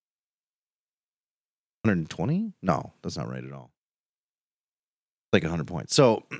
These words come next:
<clears throat> so, like, that's where you're kinda gunning for. Um, so here's another thing. My brother also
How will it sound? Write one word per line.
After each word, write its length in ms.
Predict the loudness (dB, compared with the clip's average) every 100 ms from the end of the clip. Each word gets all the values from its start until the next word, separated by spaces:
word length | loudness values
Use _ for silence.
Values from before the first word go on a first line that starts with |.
| -2
<clears throat> 240 | -2 -4
so, 180 | 0 4
like, 220 | 4 4
that's 180 | 4 4
where 80 | 4
you're 120 | 2
kinda 220 | 2 0
gunning 360 | 2 2 2 2
for. 400 | 2 2 0 -2 -8 _ _ _ _ _ 2
Um, 520 | 4 6 4 0 -4 -12 _ _ _ _ _ _ _ _ _
so 280 | 6 8 6
here's 300 | 6 6 6 6
another 280 | 6 4
thing. 380 | 2 0 -2 -6 -16 _ _ _ _ _ _ _ _ _ _ _ _ _ _ _ 2
My 120 | 2
brother 720 | 4 4 6 6 6 6 2 -6 _ _ _ _ _
also 840 | 2 4 4 4 4 6 4 2